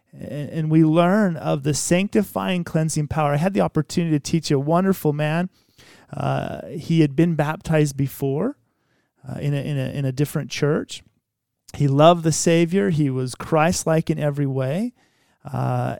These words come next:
and, and the thing he, he was, mo-, he, he kind of said, uh, "You know, I've already been baptized. I'm kind of excited about receiving the Holy Ghost because I didn't do that." After his baptism, I said, "How do you feel?"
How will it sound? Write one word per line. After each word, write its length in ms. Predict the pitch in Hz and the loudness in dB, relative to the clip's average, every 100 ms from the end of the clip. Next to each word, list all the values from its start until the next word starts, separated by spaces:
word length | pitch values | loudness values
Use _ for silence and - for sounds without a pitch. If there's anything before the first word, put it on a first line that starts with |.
| - | -6
and, 220 | 170 170 | -4 -2
and 160 | 175 | -2
the 80 | 156 | 0
thing 360 | 135 - 247 311 | 0 0 0 0
he, 380 | 185 208 190 185 | 2 2 0 -2
he 200 | 147 185 | -2 0
was, 240 | 165 156 | 0 0
mo-, 160 | 170 190 | -2 -2
he, 240 | 170 196 | 0 2
he 80 | 196 | 2
kind 260 | - 349 | 0 -2
of 120 | 330 170 | -2 0
said, 420 | - 190 160 165 | 2 2 0 -14
uh, 140 | 135 151 | -14 -6
"You 100 | 202 | -2
know, 80 | 208 | 0
I've 140 | 196 | 0
already 220 | 180 240 226 | 2 2 2
been 180 | 214 | 0
baptized. 680 | 196 170 - - 135 139 - _ _ _ _ _ _ _ _ _ _ _ _ _ _ | 0 -4 -6 -4 -4 -6 -12 _ _ _ _ _ _ _ _ _ _ _ _ _ _
I'm 120 | 160 | -6
kind 280 | 151 - 269 | -4 0 2
of 60 | 214 | 2
excited 500 | 160 - 165 165 151 | 0 0 0 0 0
about 240 | 143 139 | -2 -4
receiving 680 | 143 123 - 165 175 165 147 | -4 -4 -2 0 0 0 -4
the 100 | 127 | -6
Holy 380 | - 156 131 127 | -4 -4 -2 -2
Ghost 380 | 165 170 135 | 0 0 0
because 340 | - 131 151 139 | -6 -6 -4 -4
I 120 | 131 | -4
didn't 400 | 131 143 139 - | -4 -6 -8 -10
do 200 | 160 190 | -6 -6
that." 480 | 143 127 - - - _ _ _ _ _ _ _ _ _ _ _ _ _ _ _ - | -6 -10 -14 -16 -20 _ _ _ _ _ _ _ _ _ _ _ _ _ _ _ -4
After 400 | 170 233 - 233 | -2 -2 -2 0
his 200 | 196 170 | 2 0
baptism, 720 | 156 147 185 - 143 127 151 | -4 -6 -8 -2 0 0 -4
I 80 | 143 | -4
said, 220 | 143 143 | -4 -4
"How 240 | 127 - 175 | -6 -6 -4
do 60 | |
you 120 | 175 | -4
feel?" 560 | 156 - - - 127 143 | -6 -8 -8 -6 -8 -12